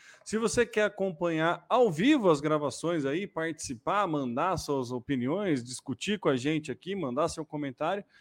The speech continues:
as gravações são feitas sempre nas sextas-feiras, às nove horas, tanto no nosso Facebook,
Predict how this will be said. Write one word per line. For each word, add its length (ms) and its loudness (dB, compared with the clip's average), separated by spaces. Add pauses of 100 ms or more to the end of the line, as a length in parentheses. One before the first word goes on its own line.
(180)
as 140 -6
gravações 480 0
são 140 -6
feitas 360 0
sempre 280 -6
nas 260 -2
sextas-feiras, 880 -2
às 240 -2
nove 400 -2
horas, 400 0 (380)
tanto 500 2
no 260 4
nosso 460 2
Facebook, 800 -4